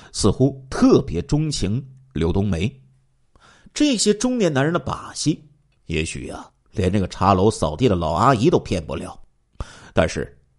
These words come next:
年仅十九岁的刘冬梅未必能看得穿，况且这黄先生会投其所好啊，送了他很多不算太贵，但是却很用心的礼物。说来说去，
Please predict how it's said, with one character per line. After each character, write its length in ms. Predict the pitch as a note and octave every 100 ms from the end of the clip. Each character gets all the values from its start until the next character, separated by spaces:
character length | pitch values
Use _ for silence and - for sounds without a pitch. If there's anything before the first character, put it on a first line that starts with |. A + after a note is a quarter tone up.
| _ _
年 440 | C3+ F3 C#4+ D4
仅 220 | B2 F#2
十 500 | C#2+ - - F#3 C4 C4+
九 300 | A2 D2 -
岁 140 | F3+
的 80 | -
刘 260 | G2 F#3
冬 260 | A3 C#4 A3+
梅 440 | - C3 A3 - -
未 280 | E3+ G#3 C3
必 180 | F3
能 160 | G2 A2+
看 220 | - D#3
得 120 | E2+ -
穿， 260 | - G3 - _ _ _ _ - - - - -
况 220 | - B3+
且 120 | F#3
这 100 | F#3+
黄 280 | - E3+ B3
先 200 | G#3+ G#3
生 140 | F#3 D#3
会 160 | D3+
投 220 | - D#3
其 140 | F#3 G3+
所 220 | - C2
好 340 | - F3+ G#3 C#3
啊， 140 | A#2+ _ _ _ - - -
送 280 | - C4+
了 80 | A3+
他 140 | F#3 G#3
很 360 | - E2+ -
多 280 | D3 F3+ - - _ _ _ _
不 120 | E3+
算 180 | G3+ B3
太 160 | G#3+ G#3+
贵， 260 | D#4 E4 - _ _ - - _
但 120 | G#3+
是 100 | G#3
却 120 | G#3
很 240 | - D#2 G2
用 180 | F3+ B2
心 180 | G#3
的 80 | A3
礼 300 | F2 E2 -
物。 260 | E2+ F3+ - _ _ _ _ _ _ - - - -
说 200 | - E2+
来 140 | D2
说 220 | D#2+ C#2+ D2+
去， 280 | - C#2+